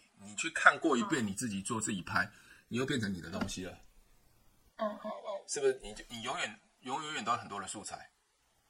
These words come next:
Speaker 2: 嗯。
Speaker 1: 很多人说拍，拍这种短视频、拍影片是找不到素材的。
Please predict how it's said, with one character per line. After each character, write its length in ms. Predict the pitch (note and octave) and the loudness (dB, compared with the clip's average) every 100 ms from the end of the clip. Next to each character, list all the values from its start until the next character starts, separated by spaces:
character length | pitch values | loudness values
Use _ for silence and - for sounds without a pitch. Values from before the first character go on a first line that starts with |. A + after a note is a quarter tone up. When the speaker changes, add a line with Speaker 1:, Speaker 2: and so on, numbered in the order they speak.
| _ _ _ | _ _ _
Speaker 2:
嗯。 100 | G#3 F#3+ - _ _ - _ | -6 -6 -8 _ _ -20 _
Speaker 1:
很 120 | - | 0
多 140 | A#2 - | 2 4
人 80 | C3+ | 4
说 100 | C#3+ | 6
拍， 280 | C3+ C3 C#3 | 10 10 8
拍 180 | - B2+ | 4 4
这 80 | C3+ | 6
种 140 | A2+ | 2
短 160 | G2 F2+ | 2 -2
视 140 | A2 | -2
频、 140 | G2 E2 | -2 -2
拍 240 | F#2+ F#2+ | 0 0
影 180 | G2 - | 0 -4
片 220 | F#2+ E2+ | -6 -6
是 320 | E2 F#2+ F2 - | -4 -4 -4 -6
找 180 | - | -8
不 60 | - | -4
到 120 | - | -2
素 220 | F#2+ A2 | -2 -2
材 140 | A2 - | -6 -10
的。 140 | - | -12